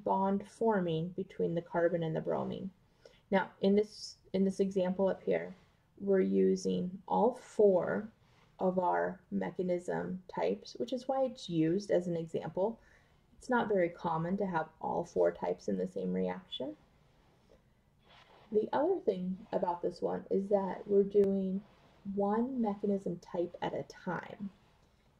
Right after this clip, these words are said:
Down here, we're showing a nucleophilic attack and the loss of a leaving group, and they're occurring at the exact same time. So this is just to point out that we can have more than one mechanism step happening at once,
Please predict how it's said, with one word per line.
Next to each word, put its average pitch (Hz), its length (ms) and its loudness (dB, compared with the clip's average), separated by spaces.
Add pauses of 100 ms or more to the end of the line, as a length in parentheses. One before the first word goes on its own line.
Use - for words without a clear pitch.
(120)
Down 196 420 4
here, 202 540 0 (400)
we're 196 180 2
showing 190 460 2
a 185 60 -2
nucleophilic 220 840 2
attack 190 400 -4 (420)
and 196 260 0
the 196 80 2
loss 175 320 -2
of 180 120 -2
a 175 40 0
leaving 175 300 0
group, 170 320 -2
and 185 140 2
they're 190 180 2
occurring 190 480 -2
at 175 100 -8
the 180 140 -8
exact 170 580 -8
same - 240 -8
time. - 380 -10 (320)
So 233 120 -2
this 269 240 -2
is 262 140 -8
just 233 200 0
to 226 80 4
point 196 400 -2
out - 180 -2
that - 160 -2
we 180 120 2
can 180 200 -2
have 185 480 -4 (1120)
more 196 420 4
than 208 200 4
one 190 200 4
mechanism 185 560 0
step 175 300 -2
happening 190 480 -4
at 202 80 -6
once, - 440 -6